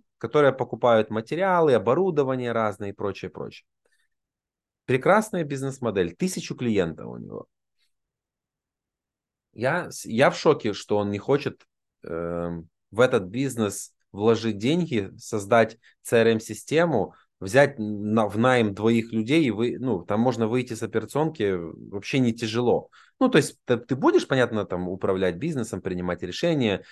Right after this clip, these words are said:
но ты будешь как рулём подкручивать. И я был в шоке, что он не захотел идти этим путём. И когда он на-, начал интересоваться моим бизнесом по стейке Карпат, я себя спросил, а чё он так этим интересуется?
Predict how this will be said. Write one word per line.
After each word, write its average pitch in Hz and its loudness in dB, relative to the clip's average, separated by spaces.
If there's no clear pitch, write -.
но 123 0
ты 170 4
будешь 156 6
как - -8
рулём 143 6
подкручивать. 104 -6
И 110 -4
я 151 6
был 170 6
в 170 -2
шоке, 247 6
что - 0
он 143 2
не 123 0
захотел 131 0
идти 147 -2
этим 127 -4
путём. 110 -6
И 113 -6
когда 131 8
он 247 6
на-, 202 2
начал 165 2
интересоваться 151 0
моим 127 -2
бизнесом 123 -4
по 101 2
стейке 117 0
Карпат, 233 0
я 151 0
себя 208 -8
спросил, 180 -4
а 101 0
чё - -6
он 214 -4
так 226 -8
этим 170 -6
интересуется? 135 -6